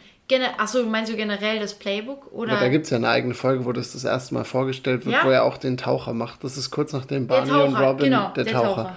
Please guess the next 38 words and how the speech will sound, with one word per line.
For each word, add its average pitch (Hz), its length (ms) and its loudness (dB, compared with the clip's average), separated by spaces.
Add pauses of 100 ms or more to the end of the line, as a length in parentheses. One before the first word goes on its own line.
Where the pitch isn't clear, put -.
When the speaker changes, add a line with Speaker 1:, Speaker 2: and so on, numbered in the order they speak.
(140)
Speaker 2:
wo 131 100 -4
Barney 127 400 2
und 120 140 -2
Robin 123 260 0
auseinandergehen. 123 960 -4
Speaker 1:
Manchmal 208 340 -2
heißt 208 140 -4
es 208 40 0
auch 208 80 -4
der 208 120 -4
Sporttaucher 208 640 -4
und 196 80 -8
so, 190 80 -10
Speaker 2:
Der 185 80 -6
Speaker 1:
aber 185 140 -6
Speaker 2:
Sporttaucher, - 480 -8
ja. 123 80 -10
Speaker 1:
Hm. 180 360 -8 (1400)
Wir 175 140 -16
haben 180 100 -10
ja 190 60 -8
sogar 175 200 -8
das 170 120 -14
Playbook, 175 460 -16 (460)
und 196 200 -10
den 190 180 -8
Bro-Code - 460 -8
in - 100 -12
eins - 300 -14
zusammengefasst. 185 580 -12
Wollte 202 240 0
ich 196 80 -8
hier 196 140 0
mal 190 180 -4
so 196 120 -4
einfach 196 320 -4
so 214 140 -8
erwähnen. 196 440 -4